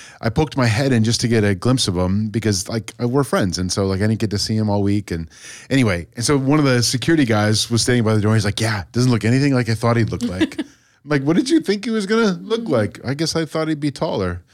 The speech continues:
Speaker 1: And so,
Speaker 2: <laughs>
Speaker 1: which reminded me of an episode of A Pastor and Rabbi Walk in a Bar that just got released on Friday, uh, where we talked about how, like, uh, like, Jewish people, like, the, it's just a, it's a diminutive, uh, culture,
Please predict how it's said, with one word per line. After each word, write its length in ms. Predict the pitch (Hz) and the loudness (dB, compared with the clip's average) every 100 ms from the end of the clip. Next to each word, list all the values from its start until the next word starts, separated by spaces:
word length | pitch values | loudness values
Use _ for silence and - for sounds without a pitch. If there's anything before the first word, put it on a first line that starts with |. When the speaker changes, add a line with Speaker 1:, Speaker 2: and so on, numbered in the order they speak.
| _ _ - | _ _ -6
Speaker 1:
And 120 | 135 127 | -2 2
so, 180 | 139 131 - - | 2 2 0 -6
Speaker 2:
<laughs> 140 | - | -6
Speaker 1:
which 180 | 151 151 | -2 2
reminded 380 | 165 165 180 180 | 2 4 2 4
me 160 | 165 160 | 4 4
of 140 | 139 | 4
an 320 | 135 127 131 127 | 2 2 0 -2
episode 540 | - 151 160 139 127 127 | -2 0 0 2 2 2
of 180 | 120 | 0
A 80 | 117 | 0
Pastor 320 | 113 131 - | 2 0 0
and 80 | 120 | 0
Rabbi 220 | 123 127 | 2 2
Walk 240 | 113 110 113 | 4 2 2
in 80 | 104 | 0
a 40 | |
Bar 400 | 104 139 110 113 | 2 2 2 0
that 280 | 113 127 123 | -2 -4 -2
just 160 | 165 165 | -2 0
got 140 | 156 | 2
released 260 | 143 143 127 | 4 2 0
on 80 | |
Friday, 360 | 113 180 131 117 - - - - | 0 2 2 0 -4 -18 -18 -2
uh, 160 | 131 | 0
where 160 | 131 143 | 2 4
we 140 | 131 | 4
talked 260 | 131 151 147 | 4 0 2
about 180 | 135 117 | 2 2
how, 180 | 117 | 2
like, 400 | 120 113 113 - - - | 2 2 2 -2 -16 -4
uh, 320 | 113 107 101 90 | 0 2 0 -2
like, 200 | 113 107 - 110 | -2 -2 -4 -16
Jewish 240 | 107 127 120 | 0 0 2
people, 260 | 147 147 | 0 2
like, 200 | 123 117 | 2 0
the, 100 | 117 | 0
it's 340 | 113 110 104 - | -2 -2 -6 -4
just 240 | 101 - | -4 -4
a, 60 | 95 - | -6 -6
it's 160 | 104 | -4
a 80 | 98 | -4
diminutive, 1040 | 92 110 107 113 113 104 - 123 196 - - _ _ _ _ | -4 -4 -2 0 0 -2 -2 -2 -2 -10 -18 _ _ _ _
uh, 420 | 131 131 123 127 131 - - | 0 2 2 2 -2 -10 -4
culture, 580 | 175 220 - 95 95 | -2 -2 -2 -4 -4